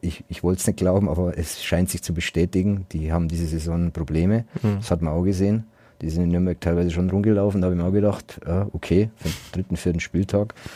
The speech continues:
Speaker 1: Also hat man schon mal sechs Punkte gehabt, hat man in Bremen nicht verloren. Ja, und dann hast du schon mal zehn Punkte und davon zehrt man halt jetzt. Ja. Und ich, Einzige, was ich sage, in, habe in vielen Spielen den Eindruck, äh, Sch-, Arbeit gegen den Ball,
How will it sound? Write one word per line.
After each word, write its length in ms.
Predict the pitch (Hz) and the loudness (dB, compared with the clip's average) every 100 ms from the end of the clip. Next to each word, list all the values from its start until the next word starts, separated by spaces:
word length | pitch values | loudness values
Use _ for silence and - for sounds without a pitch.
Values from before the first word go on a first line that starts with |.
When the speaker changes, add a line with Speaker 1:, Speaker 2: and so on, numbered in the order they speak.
| - - - | -20 -20 -2
Speaker 1:
Also 220 | 80 90 | 2 4
hat 140 | 87 - | 2 0
man 60 | |
schon 120 | - 101 | 0 2
mal 40 | |
sechs 220 | 90 85 | 2 0
Punkte 340 | - 85 80 80 | -2 -4 -2 -2
gehabt, 400 | 80 78 - - | -2 -4 -8 -6
hat 100 | 80 | -2
man 80 | 82 | -2
in 80 | 80 | 0
Bremen 300 | 85 104 110 | 2 4 4
nicht 160 | 107 | 2
verloren. 400 | - 104 104 104 107 - - - - _ | 2 2 4 2 -2 -14 -20 -20 -20 _
Ja, 120 | 107 92 | -4 -2
und 100 | 80 | -2
dann 80 | |
hast 160 | 80 - | -4 -6
du 60 | 90 | -4
schon 100 | 90 | -2
mal 100 | 90 | -2
zehn 240 | - 92 | 0 -2
Punkte 440 | - 92 107 127 131 - _ _ _ _ _ - - | 0 -2 0 0 0 -4 _ _ _ _ _ -20 -6
und 200 | 87 85 | -2 2
davon 460 | 90 - 107 104 95 | 2 2 2 2 0
zehrt 320 | - 98 - | 0 0 0
man 140 | 85 | -4
halt 200 | 78 73 | -4 -4
jetzt. 380 | 71 73 - - | -6 -8 -10 -12
Ja. 140 | 78 82 | -8 -8
Und 420 | - 76 85 - _ - - - | -8 -12 -12 -14 _ -20 -12 -4
ich, 240 | 113 - - - _ _ | -4 -4 -20 -20 _ _
Einzige, 320 | 104 113 104 | 0 2 2
was 100 | 104 | 0
ich 160 | 92 - | 0 0
sage, 320 | 95 101 104 | 2 4 4
in, 320 | 92 73 71 | 2 -2 -6
habe 200 | - 95 | 0 0
in 120 | 85 | 0
vielen 240 | - - 107 | -4 0 0
Spielen 560 | - - 101 95 87 | -2 -2 2 2 0
den 160 | - 87 | -2 -4
Eindruck, 400 | 64 95 95 95 - - - - - _ | 0 0 0 -4 -12 -20 -20 -20 -20 _
äh, 240 | 87 87 85 | -2 0 0
Sch-, 160 | - - | -4 -2
Arbeit 340 | 87 101 95 | 0 2 0
gegen 160 | - 90 | 0 0
den 160 | 85 76 | 0 0
Ball, 400 | 78 98 113 | 2 4 2